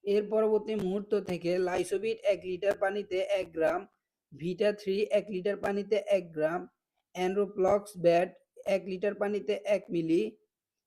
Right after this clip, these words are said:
সিক্স প্লাস এক লিটার পানিতে এক মিলি করে ওষুধগুলো পানির সাথে মিক্স করে টানা তিন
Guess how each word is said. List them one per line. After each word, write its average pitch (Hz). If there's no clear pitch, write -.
সিক্স 196
প্লাস 175
এক 196
লিটার 196
পানিতে 208
এক 208
মিলি 165
করে 170
ওষুধগুলো 196
পানির 190
সাথে 190
মিক্স 185
করে 196
টানা 185
তিন 190